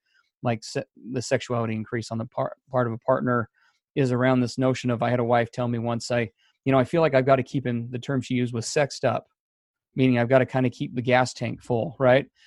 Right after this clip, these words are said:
If he's going out of town on business, or if, if I'm gonna be leaving on a girls' trip or whatever,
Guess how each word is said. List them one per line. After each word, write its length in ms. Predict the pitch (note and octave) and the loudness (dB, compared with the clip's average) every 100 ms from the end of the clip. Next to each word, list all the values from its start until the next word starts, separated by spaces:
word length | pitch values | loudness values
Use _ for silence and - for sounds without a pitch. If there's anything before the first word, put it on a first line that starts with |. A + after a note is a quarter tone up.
| _ | _
If 100 | A#2 | -6
he's 160 | C#3+ D#3 | -2 0
going 220 | D#3 D3 | 2 4
out 140 | C#3 | 2
of 80 | B2+ | 2
town 320 | - D3 D3 | 0 0 2
on 160 | C3 A#2 | 0 2
business, 640 | D3+ D#3+ D#3+ D#3 D3 - - _ _ - | 2 2 2 2 0 -4 -16 _ _ -2
or 160 | C3+ | 0
if, 160 | A#2+ - - | 0 -4 -2
if 220 | C3 D3 | 0 2
I'm 180 | D#3 E3 | 2 2
gonna 160 | D#3+ | 0
be 120 | D3 | 0
leaving 460 | C#3+ D3 C#3+ C#3+ C#3 | 2 2 2 2 0
on 120 | C3+ | 0
a 40 | B2+ | 2
girls' 300 | D#3 D#3 C#3+ | 2 2 0
trip 340 | - D3 C#3+ | 0 2 0
or 80 | B2 | -2
whatever, 540 | B2 E3 D3 C3 A#2 | 2 4 4 2 2